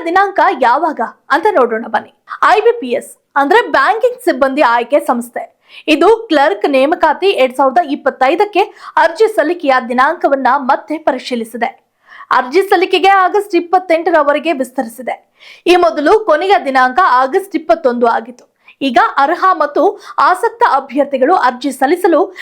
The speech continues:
ಹೆಚ್ಚುವರಿ ಸಮಯ ಪಡೆದಿದ್ದಾರೆ. ಈ ನೇಮಕಾತಿಯಲ್ಲಿ ದೇಶಾದ್ಯಂತ ಒಟ್ಟು ಹತ್ತು ಸಾವಿರದ ಇನ್ನೂರ ಎಪ್ಪತ್ತೇಳು ಕ್ಲರ್ಕ್ ಹುದ್ದೆಗಳಿಗೆ ನೇಮಕಾತಿ ನಡೆಯಲಿದೆ. ಹಾಗಾಗಿ ಬ್ಯಾಂಕಿಂಗ್ ಕ್ಷೇತ್ರದಲ್ಲಿ ತಮ್ಮ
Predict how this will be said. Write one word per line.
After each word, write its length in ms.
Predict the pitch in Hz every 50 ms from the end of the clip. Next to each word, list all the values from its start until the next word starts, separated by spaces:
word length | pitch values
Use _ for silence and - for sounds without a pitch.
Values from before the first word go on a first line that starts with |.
| - _ -
ಹೆಚ್ಚುವರಿ 440 | 294 330 339 - 427 427 427 403 403
ಸಮಯ 280 | 403 330 240 240 240 254 277
ಪಡೆದಿದ್ದಾರೆ. 720 | 269 247 240 226 214 233 214 226 220 - - - _ _ _ _ _ - - _ -
ಈ 100 | 294 320
ನೇಮಕಾತಿಯಲ್ಲಿ 920 | 294 285 277 285 320 359 359 370 330 302 - 294 269 285 269 381 381 233 262
ದೇಶಾದ್ಯಂತ 680 | 240 240 247 - - 359 349 359 294 330 320 320 320 294 254 262
ಒಟ್ಟು 260 | 285 294 - 349 427
ಹತ್ತು 380 | 392 - 359 330 302 311 - 247
ಸಾವಿರದ 440 | - - 254 269 330 403 415 330 320 277 - - - - - - - - _
ಇನ್ನೂರ 340 | 294 330 403 453 494 453 311 330 381
ಎಪ್ಪತ್ತೇಳು 640 | 339 262 254 240 - 277 - - 269 330 403 392 -
ಕ್ಲರ್ಕ್ 380 | 392 - 277 269 311 - - 320
ಹುದ್ದೆಗಳಿಗೆ 840 | 277 285 - 294 320 349 392 349 - 262 247 - - _ _ _ _ 254
ನೇಮಕಾತಿ 600 | 269 277 330 392 415 - - - 165 - 330 330
ನಡೆಯಲಿದೆ. 680 | 269 247 254 240 247 226 226 220 - - _ _ _ _ _ _ _ - - - -
ಹಾಗಾಗಿ 460 | 269 277 277 277 262 262 262 370 415
ಬ್ಯಾಂಕಿಂಗ್ 520 | 349 254 254 240 254 277 302 339 403 427
ಕ್ಷೇತ್ರದಲ್ಲಿ 680 | 415 - - 294 277 - 262 240 240 233 233 247 294 330
ತಮ್ಮ 260 | - 294 262 262